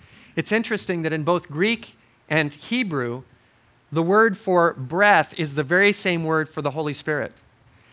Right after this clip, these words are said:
And so Jesus breathed on the disciples and said, "Receive the Holy Spirit." Now, the fullness of that didn't happen until the day of Pentecost, but he breathed on them.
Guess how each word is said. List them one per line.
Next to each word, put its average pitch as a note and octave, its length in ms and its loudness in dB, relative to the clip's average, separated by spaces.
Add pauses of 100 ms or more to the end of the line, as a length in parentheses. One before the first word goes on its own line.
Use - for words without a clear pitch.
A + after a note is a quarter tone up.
(200)
And E3+ 180 2
so F#3 340 0
Jesus F#3 540 0
breathed F#3 600 0
on D#3+ 180 0
the C#3+ 80 -4
disciples C3+ 800 -2 (920)
and F3+ 400 2
said, F#3 280 0
"Receive F3+ 360 -2
the E3+ 100 0
Holy F3 220 -2
Spirit." F3+ 400 -4
Now, E3+ 120 6
the E3 120 0
fullness C4 420 -2
of E3+ 80 -6
that D#3+ 180 4
didn't F3+ 200 0
happen F3+ 400 0
until D3+ 280 -4
the D3+ 80 -6
day D#3+ 140 0
of D3 120 -2
Pentecost, E3 680 -6 (420)
but F3+ 140 2
he G3 80 2
breathed G3+ 560 -2
on C3 240 2
them. G#2+ 200 -10